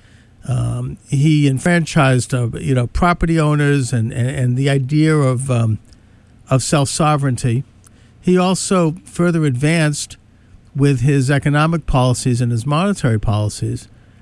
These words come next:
an advance in American prosperity and an American accumulation of wealth, which, of course, translates at all levels, rich,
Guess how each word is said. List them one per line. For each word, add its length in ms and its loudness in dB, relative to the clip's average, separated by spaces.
an 140 4
advance 640 2
in 320 2
American 500 0
prosperity 840 -2
and 100 -2
an 140 2
American 640 0
accumulation 880 0
of 120 -2
wealth, 520 -2
which, 320 -2
of 100 -10
course, 240 -2
translates 560 -2
at 80 -2
all 400 0
levels, 500 -6
rich, 380 0